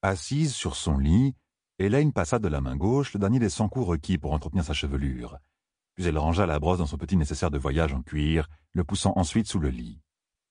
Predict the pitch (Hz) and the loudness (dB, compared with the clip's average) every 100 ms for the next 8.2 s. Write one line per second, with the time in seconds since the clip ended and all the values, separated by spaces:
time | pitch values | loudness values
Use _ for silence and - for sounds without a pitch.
0 | _ _ _ _ _ _ - 104 - 151 | _ _ _ _ _ _ -2 -2 2 4
1 | 101 98 127 92 - 80 107 80 76 76 | 4 4 2 2 -2 0 0 0 -2 -2
2 | 76 82 67 67 71 95 127 110 - _ | -2 -2 -4 -4 0 2 0 -2 -8 _
3 | 87 82 78 - 78 82 90 71 90 76 | -8 -4 -2 -2 -2 0 0 -2 0 0
4 | 69 69 67 85 110 107 - _ _ _ | 0 -2 0 2 2 0 -4 _ _ _
5 | 107 117 117 143 107 95 87 85 78 76 | 0 2 2 2 2 4 4 2 2 0
6 | 78 69 69 - - - - _ _ _ | -2 -2 -4 -6 -12 -14 -18 _ _ _
7 | _ _ _ _ _ 92 85 78 73 87 | _ _ _ _ _ -4 -2 -2 2 4
8 | 95 | 2